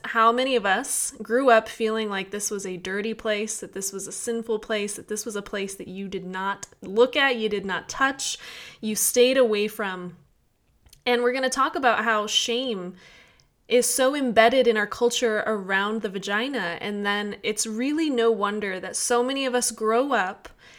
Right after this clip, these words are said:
and feel disconnected from this space, have a hard time experiencing pleasure, let people into this space that maybe on an intuitive level we knew were not good for us, but we lacked that self-awareness and maybe even that self-respect and love. And so we let people that were not worthy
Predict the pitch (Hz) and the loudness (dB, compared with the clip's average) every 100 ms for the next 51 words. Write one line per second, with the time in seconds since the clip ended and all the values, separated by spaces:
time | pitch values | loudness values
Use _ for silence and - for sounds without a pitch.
0 | - 220 226 240 233 208 233 - 247 240 | -10 -4 -4 4 4 4 -2 0 0 0
1 | 233 247 240 233 233 - 208 202 220 - | -2 -2 0 0 -2 -4 -4 -4 -4 -4
2 | 214 208 220 226 226 226 233 226 - - | -4 -4 0 0 0 -2 -2 -4 -4 -2
3 | 220 220 220 214 208 196 196 214 262 - | -2 -2 -4 -4 -4 -4 -4 -4 -6 -10
4 | - - - 214 226 254 - 247 247 226 | -20 -18 -4 2 4 2 -2 -4 0 0
5 | 220 226 214 - - 196 233 - - 196 | 0 -2 -4 -4 -4 -6 -4 -6 -2 0
6 | 180 - - - _ - 214 214 226 214 | 0 -2 -6 -8 _ -8 -4 -2 -2 -2
7 | 196 196 185 - 190 - 233 233 220 190 | -4 -6 -6 -8 -8 -4 4 4 4 0
8 | 202 240 214 190 190 208 233 220 190 185 | 0 -2 -2 -4 -2 0 2 2 -2 -2
9 | 190 - 254 277 294 208 208 185 208 196 | -8 -4 -4 -2 -4 -4 -4 -2 -2 2
10 | 196 240 277 - 220 202 - 214 208 208 | 4 2 0 -4 -2 -2 -2 -4 -4 -6
11 | 185 190 208 208 202 - 196 202 220 233 | -6 -6 -4 -6 -8 -8 -6 -4 -2 -4
12 | 214 208 - - 208 196 214 - 208 208 | -4 -6 -6 -6 -6 -6 -6 -6 -8 -8
13 | 208 185 185 196 202 180 - 196 202 202 | -8 -8 -2 0 0 -2 -6 -8 -8 -6
14 | 196 190 208 233 - 220 208 185 180 190 | -6 -4 -2 -4 -6 -12 -10 -10 -8 -8
15 | 196 185 170 185 208 202 180 175 | -8 -8 -8 -6 -4 -4 -8 -10